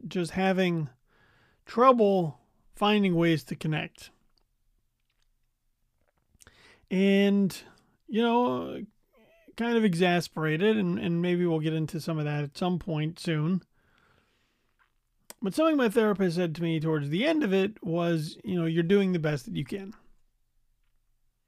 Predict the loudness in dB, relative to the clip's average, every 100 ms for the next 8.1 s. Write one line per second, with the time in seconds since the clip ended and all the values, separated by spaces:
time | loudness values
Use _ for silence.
0 | _ _ _ _ _ _ _ _ _ _
1 | _ -4 0 0 0 0 -2 -8 -20 _
2 | _ _ _ _ _ _ _ 0 0 2
3 | 2 2 2 2 4 2 2 0 0 -2
4 | 0 0 2 2 2 0 -4 -4 -6 -8
5 | -14 _ _ _ -4 -2 0 2 4 6
6 | 6 4 2 2 0 -2 -6 -6 -8 -8
7 | -4 0 4 4 4 4 2 -6 -14 -18